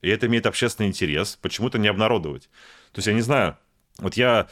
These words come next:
в Питере, когда на Фонтанке работал, к тебе сначала одна сторона что-то принесет, потом другая сторона принесет.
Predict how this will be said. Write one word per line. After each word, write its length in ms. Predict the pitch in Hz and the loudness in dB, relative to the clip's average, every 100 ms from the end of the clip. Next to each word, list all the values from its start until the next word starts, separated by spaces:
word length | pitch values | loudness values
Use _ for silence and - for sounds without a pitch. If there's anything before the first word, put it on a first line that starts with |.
| - _ | -10 _
в 80 | - | -6
Питере, 280 | 135 113 101 | -2 2 2
когда 140 | 92 | 2
на 60 | 95 | 2
Фонтанке 400 | 113 123 107 98 | 2 2 2 2
работал, 520 | 101 147 - 120 87 - - | 2 2 2 0 -2 -8 -12
к 40 | |
тебе 140 | - 117 | -4 -2
сначала 220 | 113 120 | 2 2
одна 200 | 101 110 | 2 2
сторона 300 | - 110 120 | 2 2 2
что-то 160 | 131 120 | 0 -2
принесет, 540 | 131 127 - 123 - - - | 0 0 2 0 -2 -12 -6
потом 240 | 101 107 | -2 0
другая 320 | 95 90 107 | 2 2 2
сторона 300 | 135 131 127 | 2 0 0
принесет. 520 | 110 110 113 - 110 | 0 0 0 2 0